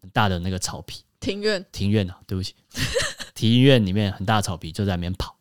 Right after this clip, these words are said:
Speaker 1: 哦，很晚哦，他都在那边一直跑，一直跑，然后跑，跑，跑，突然间往他一直冲，冲，一直冲，一直冲。而且那个画面就是，因为整个他们那个家的那个庭院，其实后面好像有点像是森林那种，就很暗。然后就一个人从远方一直往你这边冲，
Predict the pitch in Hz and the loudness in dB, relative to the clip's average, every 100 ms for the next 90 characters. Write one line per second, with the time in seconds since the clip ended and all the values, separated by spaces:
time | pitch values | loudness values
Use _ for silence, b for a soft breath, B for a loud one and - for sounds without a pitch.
0 | - 107 95 120 135 90 82 87 - 113 | -6 -4 2 4 4 2 -6 -10 -4 0
1 | 117 113 104 - 104 - - 95 - - | 2 2 0 0 -4 -4 -6 -6 -8 -12
2 | _ - 110 110 - 95 101 98 - - | _ -2 0 2 0 0 -2 -2 -4 2
3 | 127 117 123 87 - 123 127 - - 117 | 4 6 4 2 -2 -2 -2 -2 0 2
4 | 120 113 104 110 110 101 101 - b 143 | 4 2 2 2 2 2 -2 -8 b 0
5 | 156 151 170 135 185 127 135 117 117 110 | 2 2 2 4 6 6 4 4 2 2
6 | 110 - 190 190 120 101 101 98 110 _ | -2 -2 2 2 2 0 -2 -4 -8 _
7 | - 180 151 123 - 139 135 107 117 107 | 2 4 6 4 6 6 6 4 2 -2
8 | 98 104 98 98 98 120 127 107 - - | -2 -2 -2 -2 0 2 2 0 -2 0
9 | 123 151 127 95 135 127 - 123 110 87 | 4 4 4 4 2 2 4 4 4 0
10 | 101 92 95 80 104 87 _ b b b | -4 -4 -6 -4 -4 -4 _ b b b
11 | 110 117 139 113 107 101 82 87 104 107 | -6 0 0 2 0 -2 -4 -4 0 0
12 | 87 87 98 104 - 127 113 98 98 87 | 0 -4 -6 -6 -6 -4 -2 -2 -4 -6
13 | 95 98 - - | -4 0 0 -2